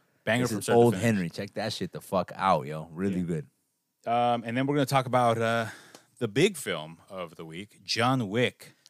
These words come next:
Speaker 2: John Wick, Wick.
Speaker 1: Chapter
Speaker 2: Jordani Wick.
Speaker 1: four. John Wick uncovers a path to defeating the High Table. But before he can earn his freedom, John Wick must face, uh, off against a new enemy with powerful alliances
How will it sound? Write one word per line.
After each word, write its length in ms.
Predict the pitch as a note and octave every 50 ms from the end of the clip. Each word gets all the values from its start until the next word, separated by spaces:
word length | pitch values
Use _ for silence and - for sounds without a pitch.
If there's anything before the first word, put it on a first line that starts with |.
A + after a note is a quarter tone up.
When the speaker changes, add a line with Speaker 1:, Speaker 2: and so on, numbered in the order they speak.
| _
Speaker 2:
John 260 | - A#2 G#2+ G#2 G2+ G2+
Wick, 140 | A2 G#2+ F#2
Wick. 180 | F#2+ G#2+ A2+
Speaker 1:
Chapter 540 | A2+ C3 B2+ C3 C#3 C#3+ - - D3 C#3 C#3
Speaker 2:
Jordani 560 | C#3+ A2 F#2+ F#2 E2+ G2 G#2 A2+ A2 G2+ F#2
Wick. 300 | E2 E2 D#2+ D#2 - - -
Speaker 1:
four. 480 | - - A#2+ C3 A#2+ A2 F#2+ E2+ D#2+
John 300 | E2 - B2 B2 B2+ B2+
Wick 180 | B2 C3 B2 A#2
uncovers 320 | A2 F#2 A#2+ A#2 A2+ G2+
a 60 | G#2
path 280 | - G#2+ A2+ A#2 A2+ -
to 60 | -
defeating 400 | G#2+ G2+ - - A2+ A2+ A2+ A2
the 80 | G2+ F#2+
High 180 | G#2 G#2+ G#2+ G#2
Table. 520 | - - A2 G#2+ G2+ F2+ E2 C#2+ C#2+ - _ _ _ _ _ _ _ _ _ _ _ _ _ _ -
But 180 | - - -
before 440 | - - - - - D3+ D#3+ D#3+ C#3+
he 100 | D3 D3
can 160 | C3+ C#3 B2+ -
earn 220 | B2 C#3 D3 C#3+
his 180 | D3 D3+ C3+ -
freedom, 480 | - D3 C3 G2+ F#2 F2 E2+ E2+ - _ _ _ _ _ _ _
John 460 | - - A2+ A2+ A#2+ B2 B2+ B2 A#2
Wick 380 | B2 C#3 A2 F#2 F2 - - - - _
must 240 | G2 G2 F#2+ - -
face, 400 | A2 A2 G#2+ - - - - - _ _ _
uh, 320 | - G#2 G#2+ G#2 G2+ G2+ G2+ -
off 340 | G#2+ A2+ A2+ A2 - - -
against 420 | - G#2 - A2+ G#2 G2 - - -
a 100 | F#2 G2+
new 260 | G#2+ A#2+ C#3 D3 D3
enemy 380 | A2 G2+ F2+ E2 D#2+ D#2+ D#2+ - _
with 140 | - - -
powerful 680 | - - A#2 A#2+ A#2+ A2 G#2 - - A#2 A#2+ A#2 G#2+
alliances 840 | G2 F#2+ G2 G2+ G2+ F#2+ F2+ D#2+ - - E2 D2 D2+ D#2 - - -